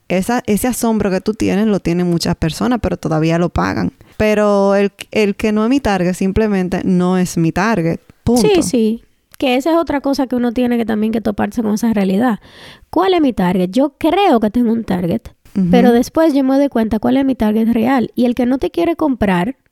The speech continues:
Speaker 2: el precio que tú quieres ponerle a tu trabajo, simplemente no es tu target. Y hay veces que uno cuando tiene un compromiso económico, que, señores, tengo que pagar la renta,
Speaker 1: Claro.
Speaker 2: hay veces que tú tienes esa presión que tú dices, "¿Qué hago? ¿Doy el trabajo por chele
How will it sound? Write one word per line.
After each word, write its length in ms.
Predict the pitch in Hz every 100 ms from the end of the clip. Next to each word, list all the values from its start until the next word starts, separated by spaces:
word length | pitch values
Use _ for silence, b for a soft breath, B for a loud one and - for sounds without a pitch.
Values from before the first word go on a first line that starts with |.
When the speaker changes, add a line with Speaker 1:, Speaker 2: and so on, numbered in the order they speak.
| -
Speaker 2:
el 180 | 226
precio 320 | 208 214 220 269
que 100 | 262
tú 80 |
quieres 240 | 240 254 262
ponerle 320 | 247 226 240
a 40 |
tu 100 | 247
trabajo, 500 | 269 277 220 190 214 - b
simplemente 560 | - 339 370 339 320
no 80 | 294
es 80 | 294
tu 120 | 294
target. 440 | - 277 294 202 -
Y 140 | 240
hay 100 | 262
veces 340 | 311 233 226 214
que 140 | 214
uno 220 | 220 269
cuando 240 | 302 302 277
tiene 180 | 277
un 60 | 285
compromiso 480 | 294 269 269 254 294
económico, 500 | 277 220 196 202 220
que, 140 | 214
señores, 340 | 233 214 220 196
tengo 180 | 202
que 120 | 214 233
pagar 220 | 233 233
la 100 | 247
renta, 420 | 220 190 190 226 B B B
Speaker 1:
Claro. 380 | - 170 151 147
Speaker 2:
hay 80 | 202
veces 220 | 233 277
que 80 | 302
tú 100 | 277
tienes 240 | 285 302
esa 80 | 330
presión 520 | 285 302 - 269 214 202
que 100 | 208
tú 80 |
dices, 260 | 240 233 214
"¿Qué 160 | - 294
hago? 400 | 214 175 - - _
¿Doy 260 | 214 226 254
el 100 | 285
trabajo 380 | 277 277 277 262
por 200 | 233 208
chele 220 | 277